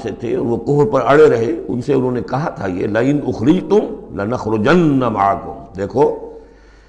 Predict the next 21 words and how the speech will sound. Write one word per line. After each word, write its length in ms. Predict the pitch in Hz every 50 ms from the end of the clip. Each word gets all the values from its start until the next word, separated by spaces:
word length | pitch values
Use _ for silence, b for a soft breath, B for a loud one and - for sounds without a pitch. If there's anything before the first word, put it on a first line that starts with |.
| b b b b
اگر 180 | 113 120 127 117 -
تمہیں 180 | 151 156 175 175 -
کبھی 180 | - 160 165
مدینے 360 | 156 143 127 117 143 151 160
سے 100 | 139 135 135
نکالا 360 | 139 131 - 123 139 156 160
گیا 240 | 156 175 190 - 156
ہم 120 | 175 156
تمہارے 240 | 139 147 147 147 143
ساتھ 260 | 143 156 - - -
نکلیں 320 | 107 107 - 98 87 78 76
گے۔ 80 | 71 71 - - - - - - _ _ _ _ _ _ _ _ -
وہ 100 | 90 110 101
دوستیاں 600 | 87 95 113 110 - - 120 131 127 127 123 123 107
جو 220 | 95 104 107 98 85
ان 100 | 87 98
کے 140 | - - 95
درمیان 460 | 98 98 101 98 101 110 113 110 92
حلیفانہ 480 | 90 107 113 113 - - 98 113 120 123 113 98
روابط 420 | 90 87 92 107 117 139 - - -
تھے 120 | - -